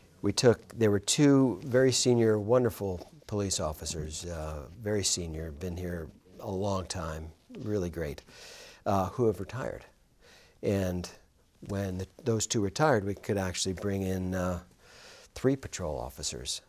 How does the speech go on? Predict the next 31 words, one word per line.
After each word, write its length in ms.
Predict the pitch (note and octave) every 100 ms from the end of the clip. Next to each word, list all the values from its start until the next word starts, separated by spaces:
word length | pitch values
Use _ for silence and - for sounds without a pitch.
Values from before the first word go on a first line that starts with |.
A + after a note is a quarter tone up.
| _ _ _ _ -
for, 340 | F#2+ E2+ D#2+
uh, 280 | D#2+ D#2+ C#2
very 360 | F2+ G2+ G2 F#2
little 240 | G2 F2
increase 720 | F2 A2 G#2+ E2 D2+ - - -
over 300 | - G2+ F2
what 240 | F2 F2+ D#2+
we 100 | F2
were 100 | E2+
paying 240 | F#2 F2
for 120 | D#2+
these 180 | E2 D#2+
two 180 | - G2+
very 220 | D#2+ D#2+
senior, 560 | - G2+ F2+ D#2+ D2 D2
you 120 | G#2
know, 280 | D2 C#2 D2
uh, 180 | D2+ C#2 - -
experienced 560 | F#2+ - F#2+ F2+ D#2 -
guys. 260 | B1+ A#1+ - - - - - - - - - - -
Um, 360 | A2+ G#2+ G2+ B2 - - _ F#2+
dispatch, 600 | C#3 D#3 - D#3+ F3 - - _ _ _
as 140 | A2+ G#2+
you 60 | A2+
know, 220 | A#2 C3
is 100 | A#2+
a 60 |
critical 420 | B2 A#2+ A#2 B2+ A#2+
piece 320 | - A2+ -
of 160 | G2 - - - - -
our 380 | - G#2+ A2 G#2